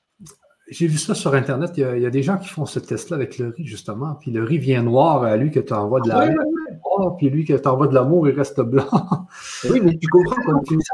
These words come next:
Speaker 2: à quatre-vingt-dix-neuf pour cent d'eau. Donc, est-ce que tu, est-ce que
Speaker 1: C'est tellement puissant tout ça, c'est que la science aujourd'hui, elle n'est pas encore rendue là. Et on est dans un monde qui, euh, qui aujourd'hui, euh, fait qu'écouter la science et qu'il y a, qu'il y a juste la science qui a raison dans tout. Puis pourtant,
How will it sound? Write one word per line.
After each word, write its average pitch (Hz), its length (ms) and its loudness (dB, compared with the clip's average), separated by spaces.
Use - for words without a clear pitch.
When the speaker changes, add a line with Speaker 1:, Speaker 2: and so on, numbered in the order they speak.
Speaker 2:
à 165 40 -4
quatre-vingt-dix-neuf 160 760 -2
pour 139 140 -14
cent 131 180 -6
d'eau. 117 260 -6
Donc, 110 200 -8
est-ce 160 180 2
que 185 60 2
tu, 175 140 -6
est-ce - 180 -6
que - 120 2
Speaker 1:
C'est - 260 -8
tellement 240 300 4
puissant 175 440 -2
tout 151 180 -2
ça, - 180 -4
c'est 170 160 -2
que - 100 -2
la 170 60 6
science 226 460 0
aujourd'hui, 131 380 4
elle 139 60 4
n'est 110 60 4
pas - 160 0
encore 190 340 0
rendue 120 340 -2
là. 110 200 -4
Et 160 100 2
on 170 140 6
est 202 60 6
dans 190 200 6
un 196 120 6
monde 220 340 0
qui, 165 280 0
euh, 143 200 2
qui - 140 -8
aujourd'hui, 170 520 0
euh, 143 220 2
fait 190 420 -6
qu'écouter 196 440 -4
la 180 120 0
science 180 680 -8
et 156 80 -6
qu'il 156 180 -4
y - 20 0
a, 139 60 -2
qu'il 147 140 -4
y 131 40 2
a 123 40 -2
juste 208 240 -2
la - 60 -4
science 185 400 -2
qui - 120 -4
a 143 60 0
raison 135 420 0
dans 123 220 -2
tout. 208 380 -8
Puis - 120 -20
pourtant, 220 500 -4